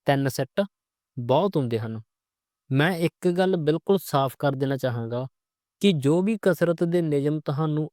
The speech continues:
ਇੱਥੇ ਦੱਸੇ ਗਏ ਹਨ, ਉਹ ਚਰਬੀ ਘਟਾਉਣ ਦੇ ਮੰਤਵ ਨਾਲ ਦੱਸੇ ਗਏ ਹਨ। ਕਿਸੇ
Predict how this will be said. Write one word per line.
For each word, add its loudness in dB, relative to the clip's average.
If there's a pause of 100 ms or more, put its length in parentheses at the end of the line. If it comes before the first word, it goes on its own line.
ਇੱਥੇ 2
ਦੱਸੇ 0
ਗਏ 0
ਹਨ, -8 (600)
ਉਹ 4 (100)
ਚਰਬੀ 0 (260)
ਘਟਾਉਣ -2
ਦੇ 2
ਮੰਤਵ -4
ਨਾਲ 0
ਦੱਸੇ -2
ਗਏ -2
ਹਨ। -4 (400)
ਕਿਸੇ 2